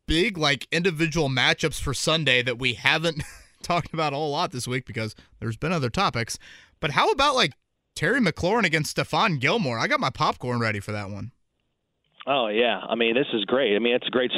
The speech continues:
Speaker 2: storyline with the local tie as well. Uh, yeah, I mean, I mean, I called some of his games in high school, and I thought, "Man, this is a great player, and he's, you know, the best player on, on a really good Cathedral team." But I didn't think he'd be, you know, what he is, a number one,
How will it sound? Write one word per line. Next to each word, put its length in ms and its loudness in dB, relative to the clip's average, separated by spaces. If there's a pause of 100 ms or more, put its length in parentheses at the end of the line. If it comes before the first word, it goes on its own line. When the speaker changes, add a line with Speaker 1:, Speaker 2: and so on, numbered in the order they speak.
Speaker 2:
storyline 540 2
with 180 4
the 60 2
local 340 2
tie 280 2
as 120 -4
well. 300 2 (480)
Uh, 60 2
yeah, 180 2
I 100 -2
mean, 260 0 (600)
I 60 2
mean, 120 2
I 120 -2
called 360 2 (320)
some 120 0
of 100 2
his 160 2
games 300 2
in 60 -10
high 300 0
school, 200 4
and 80 4
I 80 0
thought, 200 2
"Man, 160 2
this 200 2
is 120 0
a 60 6
great 260 2
player, 400 2
and 180 -2
he's, 200 2 (260)
you 140 0
know, 80 2
the 80 0
best 280 0
player 320 2
on, 260 2
on 160 0
a 80 2
really 260 4
good 240 2
Cathedral 480 2
team." 280 0
But 120 2
I 80 0
didn't 220 0
think 180 -2
he'd 200 -2
be, 420 2
you 120 2
know, 100 4
what 220 2
he 220 4
is, 240 4
a 60 2
number 340 0
one, 340 0